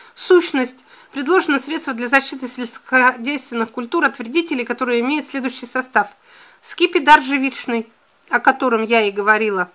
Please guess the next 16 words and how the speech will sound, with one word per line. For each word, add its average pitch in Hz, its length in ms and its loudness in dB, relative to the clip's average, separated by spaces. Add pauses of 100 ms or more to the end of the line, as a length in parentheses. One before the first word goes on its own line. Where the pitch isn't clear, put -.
(560)
Потом 262 260 0
поверхностно-активное 262 1080 0
вещество, 311 680 -2 (500)
аммиак, 330 500 6
эфирный 262 380 -2
концентрат, 262 580 0
растительное 247 480 -4
сырьё 277 320 -4
в 285 60 -6
виде 254 200 -6
водного 247 320 2
настора-, 240 560 0
настоя 247 600 0 (380)
в - 60 -20
следующих 320 480 0
соотношениях. 262 960 -2